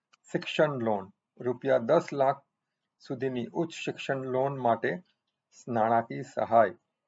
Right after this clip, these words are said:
ટોચની કંપનીઓમાં એક હજાર ઔદ્યોગિક તાલીમ સંસ્થાઓનું અપગ્રેડેશન અને એક કરોડ યુવાનો માટે ઇન્ટર્નશીપ માટેની પણ જોગવાઈ કરવામાં આવી છે. ઇન્ફ્રાસ્ટ્રક્ચર અને હાઉસિંગમાં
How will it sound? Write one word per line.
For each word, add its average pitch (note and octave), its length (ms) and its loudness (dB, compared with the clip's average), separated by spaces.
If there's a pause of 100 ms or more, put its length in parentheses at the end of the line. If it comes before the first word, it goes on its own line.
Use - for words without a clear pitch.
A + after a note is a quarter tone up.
(300)
ટોચની E3+ 400 2
કંપનીઓમાં C3+ 800 0
એક D#3 320 -4
હજાર C3 340 4
ઔદ્યોગિક A#2+ 500 -4 (100)
તાલીમ B2 280 4
સંસ્થાઓનું B2 840 0
અપગ્રેડેશન B2 840 0 (420)
અને A#2+ 120 -4
એક C3+ 220 -2
કરોડ B2+ 380 -2
યુવાનો A2+ 400 0
માટે G#2+ 440 -2 (100)
ઇન્ટર્નશીપ A#2+ 600 -4 (640)
માટેની A#2 340 -2
પણ C#3+ 220 -8
જોગવાઈ A2 420 -2
કરવામાં G#2+ 680 -6
આવી G2 160 -10
છે. - 180 -20
ઇન્ફ્રાસ્ટ્રક્ચર - 1300 -6
અને C#3 200 0
હાઉસિંગમાં C#3+ 840 0